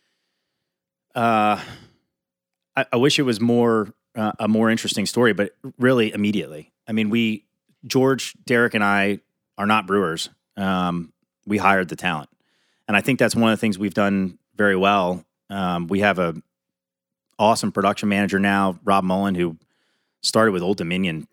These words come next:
twenty-five plus years ago. He's been in the industry for that long. Dave Warwick came to us with eight years of experience, and our first cellarman had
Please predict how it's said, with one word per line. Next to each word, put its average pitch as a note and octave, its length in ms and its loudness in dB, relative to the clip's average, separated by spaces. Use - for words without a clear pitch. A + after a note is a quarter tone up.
twenty-five G2 500 -2
plus - 240 -4
years F2 220 -4
ago. D2 320 -8
He's - 100 -20
been F#2 120 -6
in F2+ 60 -4
the F2 80 -4
industry F2 300 -6
for - 120 -8
that E2 200 -4
long. E2 260 -8
Dave G2 300 0
Warwick F#2+ 300 0
came F#2+ 180 -2
to F#2 80 2
us - 280 -4
with - 120 -16
eight G2 160 -4
years F#2+ 220 -4
of D#2+ 80 -10
experience, E2+ 520 -8
and F2+ 80 -8
our D#2+ 100 -6
first - 280 -4
cellarman F2 400 -2
had D#2+ 240 -6